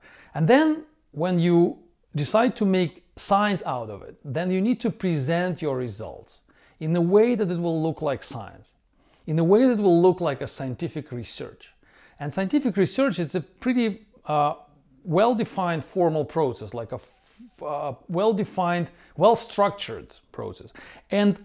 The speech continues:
for people who review your papers, and this is,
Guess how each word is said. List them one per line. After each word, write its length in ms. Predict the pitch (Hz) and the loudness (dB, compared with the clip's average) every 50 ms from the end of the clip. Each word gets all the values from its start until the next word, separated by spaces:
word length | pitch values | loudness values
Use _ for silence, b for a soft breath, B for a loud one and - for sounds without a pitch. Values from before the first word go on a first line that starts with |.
| - - | -10 -6
for 120 | - 180 | -6 -2
people 340 | - 247 269 262 247 233 202 | 2 2 2 2 2 0 0
who 440 | - - 214 202 196 190 196 - - - _ _ _ _ _ _ - | 0 0 2 4 4 4 2 0 -6 -14 _ _ _ _ _ _ -2
review 520 | 147 165 165 127 120 135 185 262 294 294 | 0 0 0 0 -2 2 4 4 6 6
your 120 | 254 208 | 4 4
papers, 540 | - - - 120 101 - - 82 - - - - | 2 0 -4 -8 -8 -8 -12 -16 -16 -16 -14 -8
and 140 | 143 160 | -6 -4
this 160 | 185 240 - 202 | -4 -4 -4 -4
is, 140 | 170 - | -6 -8